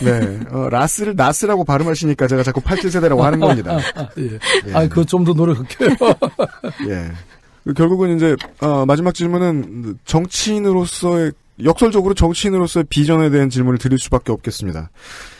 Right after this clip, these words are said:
Speaker 1: 맨날 한다, 한다 그러고 안 했는데, 그래서 이번에도 안 하는 줄 알았는데, 이번 정권은 정말 개헌을 할 것처럼 저, 저, 저는 되는 기분이 보입니다. 팔십칠 세대와 이제 헌법상으로 안녕을 하는 거죠.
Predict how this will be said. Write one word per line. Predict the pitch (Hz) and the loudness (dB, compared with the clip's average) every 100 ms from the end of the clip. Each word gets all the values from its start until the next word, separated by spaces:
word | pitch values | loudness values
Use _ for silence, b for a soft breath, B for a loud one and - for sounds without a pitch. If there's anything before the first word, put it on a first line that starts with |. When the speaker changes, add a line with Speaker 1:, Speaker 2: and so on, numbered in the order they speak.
| B - | B -4
Speaker 1:
맨날 | 127 175 226 226 208 | 0 0 2 2 2
한다, | 208 240 240 | 0 0 0
한다 | 233 208 | 0 0
그러고 | 196 | 2
안 | 156 147 | 2 2
했는데, | 170 160 165 135 87 - _ _ _ _ _ - | 0 0 4 4 2 -6 _ _ _ _ _ -4
그래서 | 160 170 | 0 2
이번에도 | 160 185 160 | 2 4 4
안 | |
하는 | 165 170 | 2 2
줄 | 160 | 4
알았는데, | 143 135 131 135 95 92 _ _ B B B 139 | 4 4 4 2 2 -4 _ _ B B B 0
이번 | 170 202 | 2 4
정권은 | 196 180 175 | 2 0 -2
정말 | 156 165 175 | -2 0 2
개헌을 | 131 160 170 | 4 2 2
할 | 185 | 0
것처럼 | 226 220 202 185 | 0 -2 -2 -2
저, | 160 147 | -2 -4
저, | 151 156 | -2 2
저는 | 190 185 | 4 4
되는 | 170 180 | 2 0
기분이 | 180 156 | -4 -2
보입니다. | 139 147 110 156 - _ _ _ B B B B B B B B B | 0 0 0 -2 -6 _ _ _ B B B B B B B B B
팔십칠 | - 262 - - 254 | 0 0 2 0 2
세대와 | 226 220 190 | 4 4 4
이제 | 175 160 | 4 2
헌법상으로 | - 202 - 277 - 208 175 | 2 2 2 2 2 2 4
안녕을 | 117 147 202 185 151 | 4 2 2 2 2
하는 | 151 113 | 2 0
거죠. | 87 76 | -4 -6